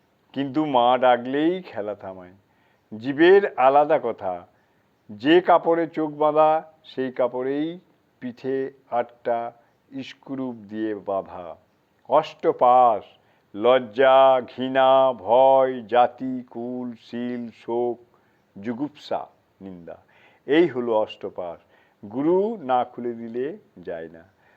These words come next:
তাহলে এই অষ্টপাশটা কি কি? লজ্জা,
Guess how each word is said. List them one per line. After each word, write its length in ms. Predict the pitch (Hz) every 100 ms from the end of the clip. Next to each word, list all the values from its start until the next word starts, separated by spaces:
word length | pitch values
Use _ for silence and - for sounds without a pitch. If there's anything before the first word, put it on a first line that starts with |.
| _
তাহলে 280 | - 120 139 156 226 _ _ _ 123
এই 80 | 131 131
অষ্টপাশটা 680 | 131 - 143 151 143 - 151 143
কি 100 | 147 135
কি? 120 | 165 196 147 123
লজ্জা, 500 | 135 135 123 151